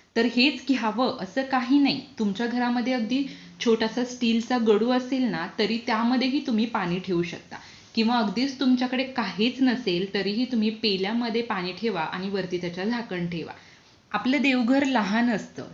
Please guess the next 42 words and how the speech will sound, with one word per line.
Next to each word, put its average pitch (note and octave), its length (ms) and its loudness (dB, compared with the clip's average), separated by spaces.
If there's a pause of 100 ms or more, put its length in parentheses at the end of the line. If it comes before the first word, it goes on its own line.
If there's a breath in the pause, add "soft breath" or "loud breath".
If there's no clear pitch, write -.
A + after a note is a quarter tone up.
त्यामुळे G#3+ 300 2
असं A#3+ 240 0
मोठा A3+ 460 0
तांब्या A#3 380 2
भरून A3 300 2
ठेवणं G#3 460 0 (360 loud breath)
शक्य A#3+ 300 -2
होत A#3+ 200 2
नाही, D#3+ 160 -4
कारण F#3+ 300 2
जागा G#3+ 320 2
पुरत A3+ 360 0
नाही F#3+ 280 -4
आणि F#3+ 220 -2
जास्त G#3 320 -2
मोठं A#3 320 0
प्रशस्त B3 520 -2
देवघर B3 480 0
नसतं A3 280 -2
की G3 200 -6
एवढा G3 280 -2
मोठा G#3 300 -2
तांब्या F3+ 280 -2
भरून F#3+ 260 -4
ठेवायचा. F3 460 -6 (340 loud breath)
म्हणून A3 180 4
हे B3+ 200 2
छोटेसे A#3+ 480 -2
जे A#3 180 -4
तांबे, G3+ 480 0
अ, F3 260 -2
देवासाठी G3 600 0
असतात G#3 380 -2 (120)
ते G3+ 80 -2
भरून G3 320 -2
ठेवले G3 320 -2
जातात. D#3 400 -6
याला F#3+ 200 -4
जागाही G3+ 460 -4
अतिशय G#3+ 380 -6
कमी F#3 340 -4
लागते. F3 540 -10